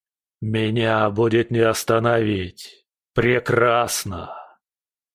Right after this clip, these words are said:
«С тремя монстрами?» усомнился Олег. «Не остановить? Да любой мощный искатель раскатает их за пару минут. Ты уверен, что это именно дело рук сущности,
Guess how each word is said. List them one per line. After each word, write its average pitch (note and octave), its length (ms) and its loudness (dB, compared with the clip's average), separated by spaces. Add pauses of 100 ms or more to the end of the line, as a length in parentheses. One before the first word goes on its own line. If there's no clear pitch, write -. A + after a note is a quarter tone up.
(560)
«С - 140 -18
тремя A#2 400 -2
монстрами?» C3 800 -2 (520)
усомнился A2 840 -2
Олег. A2+ 420 -4 (520)
«Не D#3 240 0
остановить? C#3+ 800 0 (540)
Да B2 240 -2
любой B2+ 360 2
мощный A#2 440 -2
искатель A2+ 600 -4 (180)
раскатает D3 720 0
их C#3 120 2
за C3 160 0
пару C#3 340 2
минут. C#3+ 520 -4 (640)
Ты A#2+ 160 0
уверен, A#2+ 440 2
что - 240 -2
это A2+ 240 0
именно A#2 440 -2
дело A2+ 340 0
рук B2 220 -2
сущности, - 800 -4